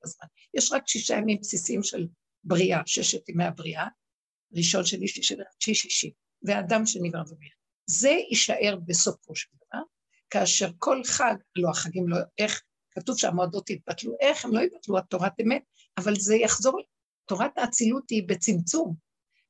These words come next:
יום ראשון יהיה, כל יום ראשון יהיה פסח, כל יום שני יהיה ראש השנה, כל יום שלישי יהיה מתן תורה, כל יום רביעי יהיה ראש חודש, שהוא, אה, המועד של דוד המלך, כל יום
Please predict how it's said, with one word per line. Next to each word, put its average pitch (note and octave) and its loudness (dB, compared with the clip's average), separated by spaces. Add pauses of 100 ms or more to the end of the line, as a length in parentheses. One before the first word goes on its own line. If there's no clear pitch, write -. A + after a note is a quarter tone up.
יום B3+ 2
ראשון A3+ 4
יהיה, F#3 0
כל C4+ 2
יום G#3+ 2
ראשון A3 -4
יהיה F#3+ -2
פסח, - -6 (100)
כל C4 2
יום G#3 -2
שני A3 -4 (100)
יהיה G3 0 (520)
ראש G3+ -2
השנה, F3 -2 (220)
כל A#3+ 2
יום A3 2
שלישי - 0 (440)
יהיה F#3 2
מתן F3+ -2
תורה, F3+ -2
כל F#3+ -2
יום F3+ 0
רביעי F#3+ 2 (260)
יהיה F3 2 (440)
ראש E3 0
חודש, A#3+ 0 (240)
שהוא, F3 -6 (520)
אה, D#3+ -16
המועד F3 -2
של F3+ -4
דוד E3 -8 (100)
המלך, A#3+ -4 (300)
כל B3+ 4
יום A3+ 6